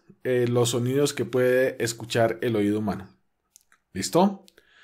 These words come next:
Hay personas que tienen super oídos y que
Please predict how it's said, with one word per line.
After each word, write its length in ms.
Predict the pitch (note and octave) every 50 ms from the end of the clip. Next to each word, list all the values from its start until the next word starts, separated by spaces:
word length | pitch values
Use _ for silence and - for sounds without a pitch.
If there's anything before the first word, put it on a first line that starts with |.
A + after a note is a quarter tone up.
| _ - - _ _ _ _ _ _ _ _ _ _ _ _ _ _ _ -
Hay 160 | - A2 A2+
personas 360 | A#2 C3 B2 B2+ D3 D3 C#3+
que 100 | C#3+ -
tienen 180 | B2+ D3 D3+ C#3+
super 180 | D3+ D3 D#3+
oídos 300 | D#3+ D#3+ D#3+ E3 E3 D#3+
y 100 | E3 D3
que 720 | - C#3 C3 B2 A#2+ A#2 A#2 A2+ A2 G#2+ G#2+ - - -